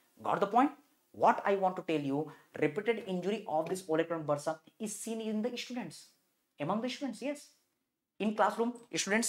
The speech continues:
they are doing this activity. They are writing by holding the head. और वो बार-बार इंजरी पा रहे हैं। So remember, the olecranon bursitis, the olecranon bursitis is also known as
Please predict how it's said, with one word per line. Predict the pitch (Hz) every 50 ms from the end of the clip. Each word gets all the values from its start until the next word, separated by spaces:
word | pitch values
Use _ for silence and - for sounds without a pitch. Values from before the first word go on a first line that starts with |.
| - -
they | 151 165 190 -
are | 190 190 185
doing | 175 202 220
this | 226 - - 160 185 180 180
activity. | - - - 127 120 - 113 107 - _ _ _ - _ _ _ _ _ _ _ _ _ -
They | 160 156 160 156
are | 151
writing | 143 135 127 - 165 165 170 165 - - _ _ -
by | 139 139 123 135
holding | 139 139 139 160 165 156
the | 160 151
head. | 123 135 143 120 - - - _ _ - - _ _
और | - 151
वो | 143 147 170 233 294 - 160
बार-बार | 151 135 120 139 135 139 170 208 - - -
इंजरी | 175 185 180 165 165 165
पा | 165 127 117
रहे | 110 104
हैं। | - - - - _ _ -
So | - 143
remember, | 127 110 113 143 170 175 180 175 180 185 185 - - _ _ -
the | - 170 - - -
olecranon | 170 185 196 208 220 233 233 233 233 233 233 233 - 190 185 185 185 190 190 170 151 143
bursitis, | 165 160 160 - - - 160 165 160 160 175 156 - - 147 143
the | 180 - -
olecranon | 170 190 202 214 226 233 233 226 226 - 190 185 196 196 180
bursitis | 165 170 165 - - 165 165 - 202 202 - - 208 196
is | 190 - - -
also | 180 185 190 196 196 202 202 202 - 226 202 180 180
known | 196 202 202 196 - 190
as | 190